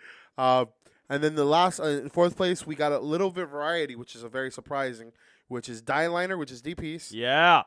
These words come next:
Speaker 1: Uh, I think this is, um, I wanna say, uh, Riviera.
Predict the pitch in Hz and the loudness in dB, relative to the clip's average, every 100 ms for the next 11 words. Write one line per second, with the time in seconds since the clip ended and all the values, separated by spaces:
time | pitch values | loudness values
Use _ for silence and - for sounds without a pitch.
0 | - 127 131 127 151 151 160 156 160 139 | -2 -6 -4 -4 -8 -12 -10 -10 -10 -10
1 | 135 139 127 120 117 113 90 73 _ _ | -4 -2 0 0 -4 -8 -20 _ _ _
2 | - - _ _ _ _ 123 131 151 160 | -20 -20 _ _ _ _ -12 -6 -4 -6
3 | - 170 165 165 165 156 156 151 156 151 | -6 -6 -6 -4 -2 0 2 0 0 -2
4 | 143 151 143 135 143 196 254 | -4 -6 -6 -4 0 0 -2